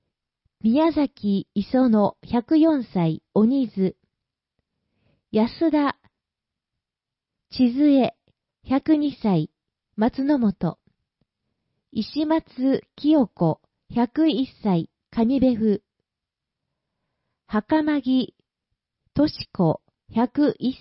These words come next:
歳、田園南。石井雅子、百歳、おいら。岡田文、百歳、東和園。金井真紀、百歳、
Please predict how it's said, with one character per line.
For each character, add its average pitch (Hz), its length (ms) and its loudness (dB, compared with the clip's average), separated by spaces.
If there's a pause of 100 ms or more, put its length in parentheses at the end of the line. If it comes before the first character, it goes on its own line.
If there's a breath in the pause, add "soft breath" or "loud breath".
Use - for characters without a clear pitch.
歳、 165 300 -2 (440)
田 226 100 2
園 269 460 0
南。 185 480 0 (1300)
石 285 580 0
井 208 60 -8
雅 254 320 -4
子、 - 320 -4 (360)
百 220 320 -4 (120)
歳、 185 240 -4 (760)
お 277 160 0
い 196 160 -2
ら。 - 160 -10 (2500 soft breath)
岡 285 320 0
田 311 160 2
文、 226 440 0 (160)
百 208 340 -4
歳、 175 400 -4 (180)
東 285 220 4
和 277 160 4
園。 185 300 0 (880)
金 254 360 0
井 294 140 0
真 277 160 -2
紀、 - 320 -6 (140)
百 - 280 -4 (120)
歳、 175 260 -2